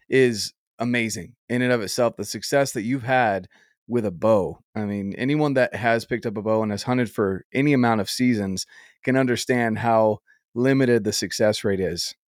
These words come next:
for any of us archers out there, any, anybody that goes out with a bow,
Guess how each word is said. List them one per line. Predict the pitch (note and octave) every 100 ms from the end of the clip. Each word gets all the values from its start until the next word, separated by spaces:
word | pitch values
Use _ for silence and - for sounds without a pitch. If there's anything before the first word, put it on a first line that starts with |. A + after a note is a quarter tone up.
| _
for | A2+ G2 - _ _ _ -
any | C3+ C3+
of | A#2+
us | G#2+ G#2+
archers | G#2 G2 F2
out | F2 D#2
there, | D2+ D2+
any, | G2 G#2 F2+
anybody | A2 G#2 G#2+ G2+
that | F2+
goes | G#2 G2
out | G2+ F#2+
with | G2
a |
bow, | F2 A2 G#2+ G2